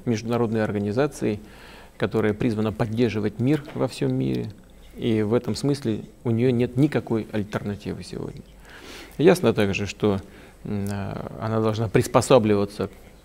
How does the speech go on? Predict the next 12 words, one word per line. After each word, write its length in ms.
к 60
изменяющемуся 880
миру, 460
м, 200
и 400
мы 200
все 380
постоянно 840
дискутируем 640
на 60
этот 240
счет 320